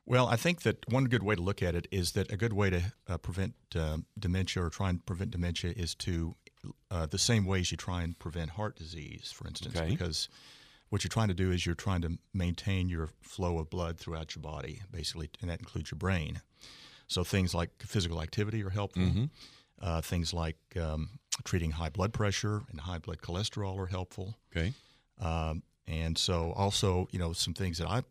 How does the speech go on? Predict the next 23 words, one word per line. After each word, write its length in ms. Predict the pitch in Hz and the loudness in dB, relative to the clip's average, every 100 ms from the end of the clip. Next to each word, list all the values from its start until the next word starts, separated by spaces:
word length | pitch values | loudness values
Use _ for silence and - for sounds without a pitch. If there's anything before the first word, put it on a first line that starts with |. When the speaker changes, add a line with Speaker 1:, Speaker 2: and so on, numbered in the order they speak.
| - | -6
Speaker 1:
I 140 | 92 | -2
love 220 | 107 85 | 0 0
to 80 | 82 | -2
hear 280 | 80 82 87 | -2 0 0
are 140 | 85 | -2
that 200 | 85 85 | -4 -4
maintaining, 520 | 90 87 - 92 85 90 _ | -4 -4 0 0 0 -4 _
uh, 160 | - 80 | -6 -4
social 640 | 78 113 120 - 82 - - | -2 -2 -2 -2 -6 -8 -10
activity, 600 | 85 - 87 80 - 101 - - - | -10 -4 -4 -4 -6 -10 -14 -20 0
Speaker 2:
Mm-hmm. 240 | 90 85 | 2 4
Speaker 1:
being 160 | 123 85 | 2 0
sociable, 540 | - 92 90 87 90 87 | 2 0 0 -2 -2 -2
maintaining 420 | 82 87 90 82 | -2 0 0 -2
relationship 480 | 82 85 - 92 - | -2 -4 -2 -4 -6
with 100 | 90 | -12
friends 500 | - 87 85 92 - | -8 -6 -4 -4 -4
and 160 | 78 73 - - | -6 -8 -10 -10
that 120 | 90 | -8
sort 160 | - 90 | -6 -6
of 60 | 80 | -6
thing, 300 | 85 82 95 - - - - _ _ | -4 -4 -6 -12 -20 -20 -20 _ _
uh, 260 | 87 82 | -2 0